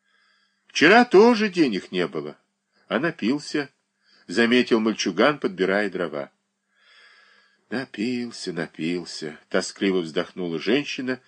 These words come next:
и хотела собрать в подол щепки, чтобы отнести их в свою конуру. «Ты постой, я снесу! Ты здесь постой!» проговорил сквозь зубы мальчик.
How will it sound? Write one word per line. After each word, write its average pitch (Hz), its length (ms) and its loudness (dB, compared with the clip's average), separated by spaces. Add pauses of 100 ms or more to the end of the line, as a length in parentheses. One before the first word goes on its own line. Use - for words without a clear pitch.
(340)
и 104 40 -2
хотела 117 360 4
собрать 110 460 2
в - 60 -18
подол 104 360 2
щепки, - 480 -2
чтобы 92 300 -4
отнести 95 500 -6
их 82 80 -8
в - 40 -18
свою 92 340 -4
конуру. 110 440 -4 (1700)
«Ты 180 240 2
постой, 175 600 6
я 143 220 4
снесу! 147 720 0 (460)
Ты 190 140 4
здесь 190 420 4
постой!» 131 600 2 (340)
проговорил 117 560 6
сквозь 110 360 0
зубы 107 300 2
мальчик. 147 560 0